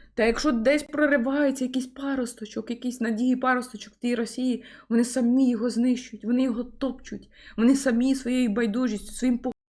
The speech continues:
точ-, топчуть. Ганьба! Де Нойз М С? Де Нойз М С? Вона сидить в тюрягі. Де Нойз М С? А він за кордоном.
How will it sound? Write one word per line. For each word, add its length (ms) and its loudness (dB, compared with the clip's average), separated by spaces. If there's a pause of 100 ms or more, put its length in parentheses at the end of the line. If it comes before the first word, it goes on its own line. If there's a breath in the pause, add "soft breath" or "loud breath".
(500)
точ-, 220 -2 (120)
топчуть. 520 -4 (1700 loud breath)
Ганьба! 600 -2 (920)
Де 140 4
Нойз 300 0
М 120 0
С? 340 -8 (2000)
Де 180 0
Нойз 260 -2
М 80 2
С? 280 -8
Вона 220 2
сидить 340 -2
в 80 -16
тюрягі. 420 0
Де 160 2
Нойз 280 2
М 100 -2
С? 300 -10 (720)
А 100 -2
він 160 2
за 100 2
кордоном. 680 -2